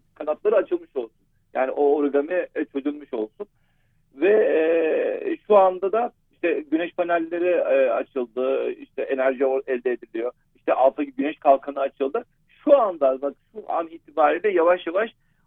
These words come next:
o, o petek şeklindeki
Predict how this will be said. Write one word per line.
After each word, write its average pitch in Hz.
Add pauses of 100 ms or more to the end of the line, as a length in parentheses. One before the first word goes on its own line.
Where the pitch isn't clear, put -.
(120)
o, 185 (1700)
o -
petek 202
şeklindeki 156